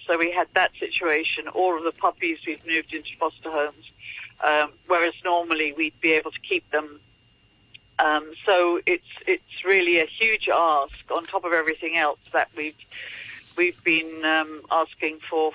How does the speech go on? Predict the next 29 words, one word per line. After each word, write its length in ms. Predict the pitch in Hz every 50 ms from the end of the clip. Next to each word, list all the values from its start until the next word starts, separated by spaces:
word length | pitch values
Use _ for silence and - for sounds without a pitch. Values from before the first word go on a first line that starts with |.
| -
foster 300 | - 170 170 - _ 185
homes 360 | 170 165 170 156 151 151 151 - -
for 120 | - 175 151
a 40 |
lot 200 | 160 165 170 -
of 80 | 185 -
these 160 | - 160 156 - - _
dogs 360 | 202 190 175 165 - - - - _
that, 160 | 170 147 - _ _ _ _ _
uh, 340 | - 165 160 160 156 156 - _
are 80 | - 156 _
being 220 | 170 170 160 151 -
given 300 | - 175 165 170 165 170
up. 240 | 190 185 139 - _ _ _ _ _ _ _ - - - - - - - - _ _ _ -
And 460 | 180 175 175 170 165 170 170 165 165 - - - - - - - - - _ _ _ _ _ -
it's 320 | 175 170 - - - - _
been 440 | - 190 185 175 165 165 160 160 156 - _ _
the, 220 | 180 165 165 160 _ _ - - _ -
the, 260 | 175 175 170 170 - _ _
the 60 | 170
dog 280 | - 214 214 208 - 185
lovers 320 | 170 160 151 - 170 156 - - - - _
in 100 | - 180 -
Hong 240 | 175 175 170 165 160
Kong 280 | - 196 170 156 156 156
have 140 | 151 143 160
really 380 | 175 170 170 165 160 151 156 _ _
been 360 | 165 160 160 160 156 156 151 -
amazing 540 | - 156 165 165 160 160 160 156 147 131 127